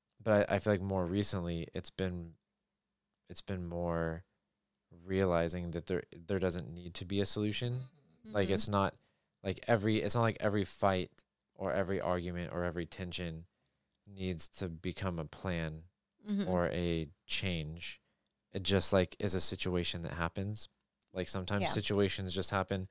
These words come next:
Speaker 1: Sometimes you're just having a bad day. That doesn't need to reflect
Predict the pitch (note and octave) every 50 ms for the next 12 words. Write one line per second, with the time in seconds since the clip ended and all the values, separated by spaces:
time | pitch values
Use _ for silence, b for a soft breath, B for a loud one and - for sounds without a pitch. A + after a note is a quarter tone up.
0 | b b b b b - - G2+ F#2+ - F#2+ G2 G2 F#2+ F#2+ F#2+ F#2+ G2 - -
1 | G2 F#2+ F#2+ G2+ F#2+ F#2 F2 F2+ F2+ F#2 E2+ G#2+ G#2 F#2+ F#2 b b b b b
2 | - G2 G2 F#2 F#2 G2+ F#2+ F#2 G2 D#2+ E2+ F#2+ F#2+ F#2+ F2 E2 - - - G2
3 | F#2 F2+ F2 F2 E2 - - - G2+ F#2+ F2+ - - -